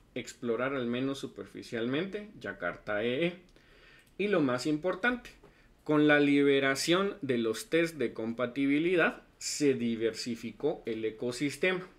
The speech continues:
Entonces ahora existen aún más servidores compatibles con Yakarta E E,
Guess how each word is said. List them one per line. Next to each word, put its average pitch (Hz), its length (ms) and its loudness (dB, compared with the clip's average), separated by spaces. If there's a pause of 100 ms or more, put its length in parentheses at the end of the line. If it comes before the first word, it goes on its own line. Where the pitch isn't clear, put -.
Entonces 147 580 -2
ahora 135 280 4
existen 156 640 -2 (160)
aún 139 460 0
más 156 320 4
servidores 120 880 0
compatibles 127 800 -4
con 107 220 -8
Yakarta 123 580 0
E 185 240 0
E, 339 120 -4